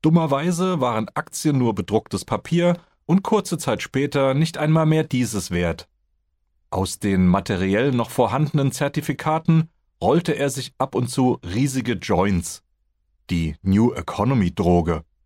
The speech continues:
wie er es nannte. Seit ein paar Jahren war er nun, laut Selbstauskunft, als freier Mitarbeiter der Import-Export-Branche, sprich Transporte, Entrümpelungen, Umzüge und so weiter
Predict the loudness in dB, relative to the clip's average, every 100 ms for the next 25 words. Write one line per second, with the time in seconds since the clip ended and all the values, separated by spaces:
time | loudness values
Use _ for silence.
0 | _ _ -8 -4 -2 -4 -4 -2 -2 -4
1 | -6 -10 _ _ _ _ _ _ _ _
2 | _ -6 -2 -2 0 0 0 0 2 2
3 | 2 0 0 0 0 2 6 6 6 _
4 | _ _ 0 0 0 -4 -4 -4 -4 -2
5 | -2 0 0 0 -2 -18 _ -6 -6 -6
6 | -10 -4 -2 0 0 -2 -4 0 0 2
7 | 0 2 -2 -2 _ 2 2 2 -2 -2
8 | -8 -8 -8 -2 -2 0 0 0 0 -2
9 | -2 _ _ -20 -6 -4 -4 -10 _ -4
10 | -4 -2 0 0 0 0 -2 -4 -2 -2
11 | 2 2 4 2 0 -2 -4 -4 0 2
12 | 0 -2 -2 2 0 2 0 0 0 0
13 | 0 0 0 0 -2